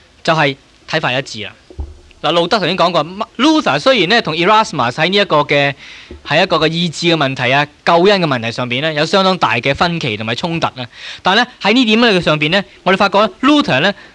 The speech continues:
同 Erasmus 呢，係相當嘅接近。而我哋話呢，所謂呢種 Erasmian view 呢，就成為大部分呢，基督教嘅觀點啦，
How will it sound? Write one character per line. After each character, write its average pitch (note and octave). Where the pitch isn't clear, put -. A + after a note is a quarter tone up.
同 D3
Erasmus F3
呢， F3
係 E3
相 B3+
當 G#3+
嘅 F3
接 -
近。 -
而 -
我 C4
哋 B3+
話 A3
呢， C4+
所 B3+
謂 B3
呢 C4+
種 C4
Erasmian A#3
view A#3
呢， A#3
就 -
成 D3
為 D3+
大 E3+
部 F3
分 E3
呢， G3+
基 B3
督 A#3+
教 D3+
嘅 D3+
觀 F3+
點 G2+
啦， C3+